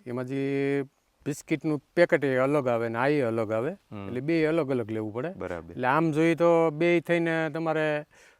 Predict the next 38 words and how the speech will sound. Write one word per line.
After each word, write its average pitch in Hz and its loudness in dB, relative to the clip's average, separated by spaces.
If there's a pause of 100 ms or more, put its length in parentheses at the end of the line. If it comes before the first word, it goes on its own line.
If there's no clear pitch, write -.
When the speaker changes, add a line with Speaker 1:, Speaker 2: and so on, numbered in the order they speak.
(160)
Speaker 1:
સો 175 6
રૂપિયાનો 143 2
નંગ 131 0
પડે 120 2
આ. 98 -4 (320)
Speaker 2:
બરાબર. 87 -14
Speaker 1:
એટલે 98 -16
Speaker 2:
અને 110 -2
આ 120 6
Speaker 1:
આમાંય 175 6
પાછી 175 4
નોખ 170 2
નોખી 170 0
જાત 135 0
આવે. 147 -2 (180)
Speaker 2:
હમ. 98 -8
Speaker 1:
એક 139 -6
પચાસ 185 6
વાળી 147 4
આવે 123 0
ને 131 -2
આ 139 0
સો 165 4
વાળી 110 0
આવે. 95 -6
તો - -20
Speaker 2:
બરાબર. 98 -4
Speaker 1:
પચાસ 175 4
વાળીમાં 160 4
બહુ 156 0
જમાવટ 151 -4
Speaker 2:
આ 123 6
Speaker 1:
નથી - 4
Speaker 2:
કેટલો 151 4
Speaker 1:
આવતી. 131 6
Speaker 2:
ટાઇમ 107 4
કામ 92 0
આપે? 82 -6